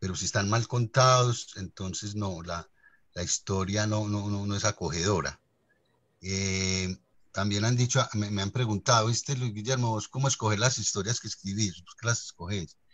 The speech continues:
Y yo les he respondido, no, es que yo no escojo las historias, las historias me escogen a mí. No sé, me lle-, me llega algo que me imprime en el alma que hay que contarlo.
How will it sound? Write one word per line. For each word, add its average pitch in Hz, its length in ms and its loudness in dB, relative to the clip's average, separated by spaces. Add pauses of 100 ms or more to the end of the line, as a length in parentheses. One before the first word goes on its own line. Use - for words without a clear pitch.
(360)
Y 95 140 -8
yo 90 260 -8
les 95 260 -8
he 107 80 -4
respondido, 101 540 -2
no, 117 140 2
es - 120 -2
que 120 120 -4
yo 123 300 2
no 123 360 2 (360)
escojo 123 400 0
las 104 180 2
historias, 95 520 0
las 92 140 -2
historias 98 380 -4
me 117 60 0
escogen 107 400 -2
a 98 60 -4
mí. 110 240 -2 (1160)
No 101 100 -4
sé, 127 220 2
me 107 160 2
lle-, 120 240 4
me 104 160 0
llega 131 400 4
algo 123 320 2
que 107 100 -8
me 95 100 -2
imprime 107 380 -4
en 117 60 0
el 98 140 0
alma 101 360 2
que - 120 -10
hay 82 40 -10
que - 160 -12
contarlo. 95 680 -2